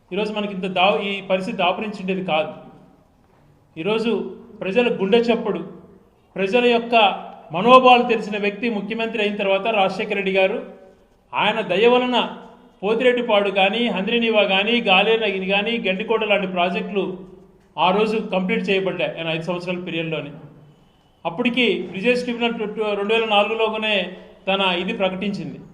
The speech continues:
ఈ వాట్-, ఈ ప్రాజెక్ట్స్కి వేటికి కూడా వాళ్ళు అష్యూర్ వాటర్ చెప్-, ఇవ్వలేదు. అది చంద్రబాబు నాయుడు గారే ఆ రోజు ఆ నిర్లక్ష్యానికి కారణం. అది కాకుండా ఆయన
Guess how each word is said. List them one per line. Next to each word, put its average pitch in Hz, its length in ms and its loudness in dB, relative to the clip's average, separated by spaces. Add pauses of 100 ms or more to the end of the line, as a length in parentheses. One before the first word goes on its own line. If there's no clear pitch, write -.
(200)
ఈ 202 60 -4
వాట్-, 196 500 2
ఈ 220 140 -4
ప్రాజెక్ట్స్కి 220 600 0
వేటికి 220 440 -2
కూడా 226 280 4 (480)
వాళ్ళు 202 640 2 (280)
అష్యూర్ 240 240 0
వాటర్ 208 400 2
చెప్-, 180 180 -4
ఇవ్వలేదు. 185 500 -2 (920)
అది 175 220 -6
చంద్రబాబు 226 340 2
నాయుడు 240 160 2
గారే 240 540 2
ఆ 185 60 2
రోజు 214 200 0
ఆ 202 60 2
నిర్లక్ష్యానికి 202 560 -4
కారణం. 160 340 0 (640)
అది 190 180 -2
కాకుండా 240 500 2
ఆయన 247 140 2